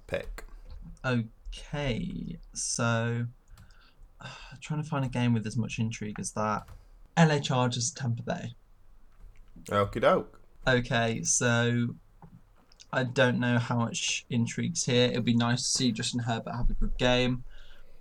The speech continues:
Speaker 2: for, for sure, but <sighs> you see, they've still got Tyrod Taylor as doubtful, as if there's any room for optimism there. The guy has a punctured lung. How much, how much more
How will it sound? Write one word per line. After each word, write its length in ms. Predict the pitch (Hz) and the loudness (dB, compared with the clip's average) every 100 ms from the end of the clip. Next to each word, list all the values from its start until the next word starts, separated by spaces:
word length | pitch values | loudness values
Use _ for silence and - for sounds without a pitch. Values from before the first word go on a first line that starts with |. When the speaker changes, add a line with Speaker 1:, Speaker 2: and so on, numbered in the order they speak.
| - - - | -16 -16 -4
Speaker 2:
for, 320 | 123 113 113 - - | 0 2 0 -6 -10
for 100 | - | -2
sure, 560 | 117 - 120 117 113 117 - - | 0 2 4 4 2 -2 -8 0
but 320 | 120 113 117 - - - - - _ _ _ _ - - - | 2 2 0 -8 -8 -4 -2 -4 _ _ _ _ -20 -20 -14
<sighs> 420 | - - 135 - | -10 -10 -10 -8
you 60 | - | -2
see, 140 | - | 0
they've 140 | 165 160 | 0 2
still 180 | 185 | 2
got 240 | 170 147 - | 2 0 -2
Tyrod 380 | - 147 139 - | -2 0 0 -2
Taylor 300 | 139 127 120 | 0 2 0
as 100 | 120 | -2
doubtful, 800 | - 117 127 123 - - 117 117 127 | 0 0 0 -2 -10 -8 -8 -6 -4
as 140 | 123 | -2
if 100 | 123 | 0
there's 160 | 127 120 | -2 -2
any 420 | 123 120 113 104 | 2 2 2 -2
room 480 | 123 117 120 120 117 | -2 2 4 6 4
for 440 | 104 - 113 110 117 - - - - - - - - - - - 139 | 0 0 0 0 -6 -14 -20 -20 -20 -20 -18 -16 -16 -18 -20 -6 -2
optimism 760 | 135 - - 120 214 226 208 | -2 -2 -2 0 0 -2 0
there. 320 | 196 110 107 | -2 -4 -6
The 80 | 120 | -4
guy 180 | 120 135 | 2 2
has 140 | 139 127 | 4 0
a 60 | |
punctured 520 | - 117 - - 123 | 0 0 0 0 0
lung. 380 | 117 117 117 123 117 | 2 0 0 -2 0
How 200 | 127 127 | 2 2
much, 380 | 120 - - - - - 196 - | 0 -2 -6 -8 -12 -10 -8 -4
how 140 | - 131 | 0 2
much 160 | 127 | 2
more 420 | 135 135 123 117 | 4 6 6 6